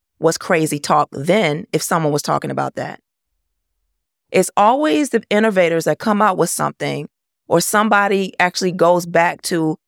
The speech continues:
how things used to be when it comes to how their ancestors were ab-, were able to tap in. So you got the technical, technological folks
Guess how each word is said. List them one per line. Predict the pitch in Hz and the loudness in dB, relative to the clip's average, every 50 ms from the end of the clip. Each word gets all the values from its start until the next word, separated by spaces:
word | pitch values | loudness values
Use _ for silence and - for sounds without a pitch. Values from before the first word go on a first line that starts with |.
| _ - | _ -2
how | - 190 175 | 0 0 0
things | 175 - 175 170 160 151 170 | 0 0 0 0 0 0 -2
used | 175 170 - | -4 -4 -4
to | - | -4
be | 175 170 175 175 | -2 0 0 0
when | 165 170 156 | 0 -2 -4
it | - | -2
comes | - 175 160 147 | -4 -4 -4 -2
to | - 175 | -2 0
how | 170 165 | 0 0
their | 160 147 - - | 0 0 -2 -2
ancestors | 156 165 175 - - 165 156 - 147 | -2 -2 0 0 0 -2 -2 -2 -2
were | 156 | -2
ab-, | 123 - 147 - | 0 0 -2 0
were | - 143 160 | -2 -2 0
able | 143 170 160 143 | 0 0 0 -2
to | 151 | -4
tap | 147 - 175 151 156 156 - | -2 0 0 0 0 0 0
in. | 160 156 151 | 0 0 0
So | - - | -2 -2
you | 160 170 | -2 0
got | 175 165 156 | 0 0 -2
the | - | -2
technical, | - - 233 208 - 220 214 202 - - - | -4 -4 -4 -4 -4 -6 -6 -8 -8 -6 -4
technological | - 214 214 - 196 202 202 214 214 220 226 220 220 | -4 -4 -4 -2 0 2 2 2 2 0 -2 -2 -2
folks | - 220 214 208 214 - - | 0 0 0 0 -2 -4 -8